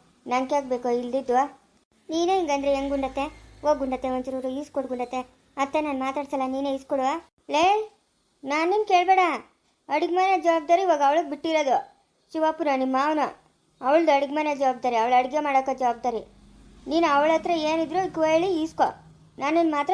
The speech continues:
ಕೇಳಬೇಡ ನೀನು. ಎಂಥ ಕೆಲಸ ಆಗೋಯ್ತು ಇವಾಗ? ಏನೂ ಇಲ್ಲ, ಮಾಡ್ಕೊಂಡು ತಿನ್ನಕ್ಕ. ಯಾರನ್ನ ಕೇಳೋದು ಇವಾಗ? ಹಾಂ, ಯಾರನ್ನ? ಸರಸ್ವತಿನ ಕೇಳ? ಹ್ಞೂ, ಹೋಗು ಸರಸ್ವತಿ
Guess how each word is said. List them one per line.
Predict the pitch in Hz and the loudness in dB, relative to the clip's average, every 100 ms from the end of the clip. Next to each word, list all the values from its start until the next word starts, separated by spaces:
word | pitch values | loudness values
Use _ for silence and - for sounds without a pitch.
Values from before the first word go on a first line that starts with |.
| 381 | 0
ಕೇಳಬೇಡ | 277 262 247 226 | 0 0 0 -2
ನೀನು. | 202 180 - _ _ _ _ 285 | -4 -10 -12 _ _ _ _ -12
ಎಂಥ | 277 294 | -10 -8
ಕೆಲಸ | 277 262 | -10 -10
ಆಗೋಯ್ತು | 247 247 247 | -12 -12 -12
ಇವಾಗ? | 247 269 330 - _ _ _ - 311 | -10 -10 -12 -16 _ _ _ -12 -8
ಏನೂ | 311 311 | -6 -6
ಇಲ್ಲ, | 285 311 302 | -6 -6 -6
ಮಾಡ್ಕೊಂಡು | 294 359 339 | -6 -8 -6
ತಿನ್ನಕ್ಕ. | 277 269 254 - _ _ _ _ | -10 -10 -14 -18 _ _ _ _
ಯಾರನ್ನ | 302 302 320 302 | -8 -6 -6 -8
ಕೇಳೋದು | 294 285 277 | -6 -6 -8
ಇವಾಗ? | 262 262 254 277 _ _ _ _ | -10 -10 -12 -16 _ _ _ _
ಹಾಂ, | 285 339 392 _ _ _ _ _ _ _ _ 320 | -6 -6 -6 _ _ _ _ _ _ _ _ -10
ಯಾರನ್ನ? | 320 302 277 277 _ _ _ _ _ _ | -8 -8 -10 -12 _ _ _ _ _ _
ಸರಸ್ವತಿನ | 320 311 - 320 294 269 | -10 -8 -8 -8 -10 -10
ಕೇಳ? | 254 247 247 _ _ _ _ - | -10 -10 -14 _ _ _ _ -2
ಹ್ಞೂ, | 330 381 359 | 2 4 6
ಹೋಗು | 370 381 359 | 4 4 0
ಸರಸ್ವತಿ | 339 330 359 359 | 0 2 2 2